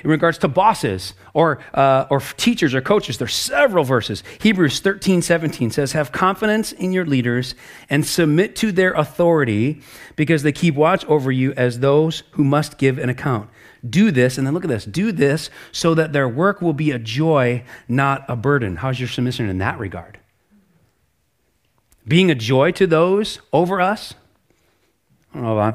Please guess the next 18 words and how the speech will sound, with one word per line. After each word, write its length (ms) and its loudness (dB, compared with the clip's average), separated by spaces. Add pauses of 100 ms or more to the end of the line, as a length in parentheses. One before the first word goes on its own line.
I've 140 -4
always 200 -2
been 200 -4
that. 240 -2 (2000)
First 240 0
Peter 220 2
two 180 2
thirteen, 420 0
"Submit 340 0
yourselves 500 2
for 120 -4
the 120 2
Lord's 260 2
sake 280 -2
to," 300 2 (240)
look 80 -2
at 40 2
this, 160 0